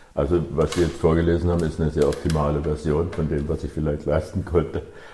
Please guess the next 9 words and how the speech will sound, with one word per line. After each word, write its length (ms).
Aber, 340
äh, 300
es 180
trifft, 420
äh, 40
es 480
durchaus, 560
ja. 80
Ja. 120